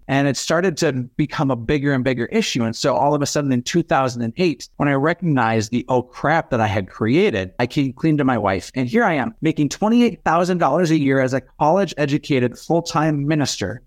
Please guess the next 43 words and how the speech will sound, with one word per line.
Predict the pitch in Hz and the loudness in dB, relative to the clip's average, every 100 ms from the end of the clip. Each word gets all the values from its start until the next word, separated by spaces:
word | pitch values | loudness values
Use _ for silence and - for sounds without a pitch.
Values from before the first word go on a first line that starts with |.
| - | -4
And | 147 | 0
I | 147 | 2
have | 175 160 | 2 0
now | 160 160 | 2 2
racked | 147 143 143 - | 2 0 0 0
up | 120 - - | 0 0 -4
from | 156 | -2
the | 139 | -2
free | - - 190 226 220 | -4 0 2 4 2
clean | - 202 208 202 | 0 0 2 2
slate | - 175 170 | 0 -2 0
that | 175 | 0
my | 151 | 2
mom | 139 143 | 2 2
had | 143 139 123 | 2 0 0
given | 151 147 | 0 0
me | 123 120 | 0 -2
at | - | 0
the | |
age | 123 113 | 0 -2
of | |
twenty-one. | - 135 120 107 113 | -2 0 0 -2 -2
Seven | 147 151 | -2 2
years | 175 165 | 2 2
later, | 135 117 117 - 127 | 0 0 0 -4 -2
I'm | 127 | -2
seventy | - - 165 151 180 185 - | -2 -2 -2 2 0 0 0
thousand | 131 143 147 | 0 0 0
dollars | 131 117 123 120 | 0 2 2 0
in | 113 | -2
credit | - 117 104 | 0 -2 -2
card | 110 95 | -2 -2
debt. | 87 - - - - | -4 -4 -8 -8 -2
Also, | 151 135 175 | 0 2 0
I | 151 | 0
took | 160 151 | 0 0
out | |
a | 120 | -2
second | - - 156 185 170 | -4 -4 0 0 0
mortgage | 135 143 131 143 - | 0 2 2 0 0
on | 120 | 0
our | 120 | 2
house | 107 - 113 | 0 -2 -2